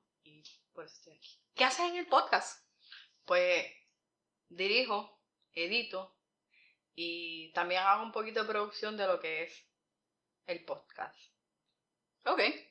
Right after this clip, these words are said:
Speaker 2: En verdad, tú eres casi como a handywoman aquí. Eh, dinos un dato curioso.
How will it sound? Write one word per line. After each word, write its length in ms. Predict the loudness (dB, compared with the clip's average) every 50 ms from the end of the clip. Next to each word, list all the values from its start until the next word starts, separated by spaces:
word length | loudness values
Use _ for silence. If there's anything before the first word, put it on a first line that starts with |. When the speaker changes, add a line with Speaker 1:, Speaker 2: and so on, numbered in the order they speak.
| _ _ _ _ _ _ _ _ _ _ -18 -16 -14 -14 -14 -14 -8 -6
Speaker 2:
En 120 | -4 -2
verdad, 240 | 0 4 6 6 6
tú 60 | 6 4
eres 160 | 2 2 0
casi 260 | -2 -6 -6 -6 -8
como 220 | -8 -8 -4 0
a 180 | 0 0 2 2
handywoman 520 | 0 0 -2 -6 -6 -8 -10 -10 -10 -12
aquí. 280 | -14 -16 -18 -20 -20 _ _ -18 -18 -18 -18 -6 0
Eh, 520 | 2 4 6 8 8 8 8 8 4 2 0
dinos 220 | 2 4 4 6
un 80 | 6 6
dato 240 | 6 6 4 2 2
curioso. 560 | 4 4 4 4 4 2 -2 -2 -4 -14